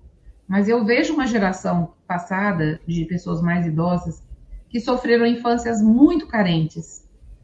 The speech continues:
e tiveram muitas dificuldades financeiras. Quando elas vão se aproximando da morte,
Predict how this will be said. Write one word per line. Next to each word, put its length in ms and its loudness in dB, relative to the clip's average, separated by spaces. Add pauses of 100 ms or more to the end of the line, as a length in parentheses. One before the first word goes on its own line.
(260)
e 60 -2
tiveram 380 0
muitas 360 0
dificuldades 840 -2
financeiras. 680 -4 (720)
Quando 160 -2
elas 240 -2
vão 140 0
se 100 -6
aproximando 560 0
da 100 0
morte, 480 0